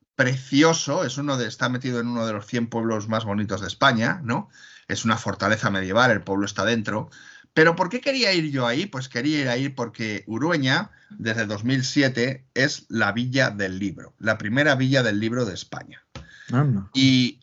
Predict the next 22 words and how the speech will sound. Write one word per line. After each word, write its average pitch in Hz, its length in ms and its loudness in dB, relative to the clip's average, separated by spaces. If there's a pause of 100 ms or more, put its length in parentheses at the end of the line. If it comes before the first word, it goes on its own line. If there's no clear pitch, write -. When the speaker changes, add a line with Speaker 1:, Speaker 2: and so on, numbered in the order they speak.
(100)
Speaker 1:
esto 175 300 -2
está 190 180 -4
inspirado 160 460 2
en 156 100 0
otras 135 280 -4
villas 127 300 0
del 117 160 0
libro 143 360 2
que 120 100 -2
hay 117 120 2
en 107 100 -4
Europa, 127 540 0
en, 101 300 -4
en, 90 460 -12
en 92 140 -12
Gales, 135 540 2
en 92 140 -14
Bélgica, 131 500 -4
en 117 80 -2
otros 110 220 -12
sitios, 131 420 -4
¿no? 139 240 -8